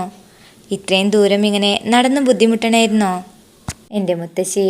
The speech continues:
അതിപ്പോ ഇത്ര വലിയ ആനക്കാര്യമൊന്നല്ല. എൻ്റെ നാടല്ലേ ഇത്, പരിചയമുള്ള വഴിയും. പിന്നെന്താ?" "നിന്റെ ശീലത്തിന്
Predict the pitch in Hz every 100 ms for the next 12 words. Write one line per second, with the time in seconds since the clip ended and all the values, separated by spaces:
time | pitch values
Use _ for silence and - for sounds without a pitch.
0 | 190 - 262 277 285 247 254 247 247 226
1 | 202 202 214 208 226 226 202 185 170 -
2 | _ _ _ - 254 285 311 240 180 175
3 | 170 165 160 - _ 190 180 185 185 185
4 | _ _ _ 180 175 170 226 214 185 180
5 | 170 165 165 165 - 180 180 208 208 202
6 | 202 208 - _ _ _ _ _ _ _
7 | _ _ _ _ _ _ _ _ _ _
8 | 185 185 175 185 247 269 220 214 226